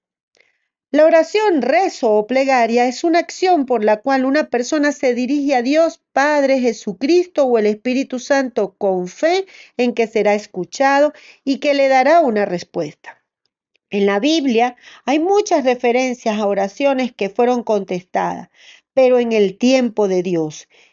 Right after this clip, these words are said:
Y quizás te preguntarás, "¿Pero por qué? ¿Cuál es el motivo para que Dios no nos responda inmediatamente?".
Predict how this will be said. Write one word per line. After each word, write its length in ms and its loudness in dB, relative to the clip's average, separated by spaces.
Y 100 -2
quizás 460 -2
te 100 -2
preguntarás, 960 0
"¿Pero 260 -2
por 340 -2
qué? 360 -6
¿Cuál 200 0
es 160 -6
el 220 2
motivo 720 0
para 240 0
que 160 0
Dios 360 0
no 220 0
nos 240 -4
responda 680 -4
inmediatamente?". 1040 -4